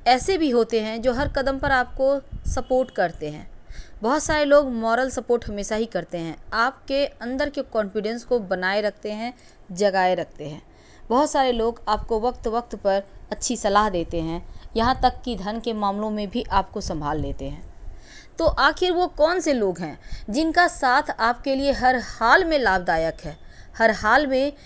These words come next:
वो साथ आपको मिलेगा? कई बार आपने देखा होगा,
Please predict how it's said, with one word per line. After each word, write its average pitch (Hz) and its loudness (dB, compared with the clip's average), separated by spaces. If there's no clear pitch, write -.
वो 359 4
साथ 277 2
आपको 220 2
मिलेगा? 170 -4
कई 269 8
बार 294 6
आपने 294 2
देखा 247 2
होगा, 208 4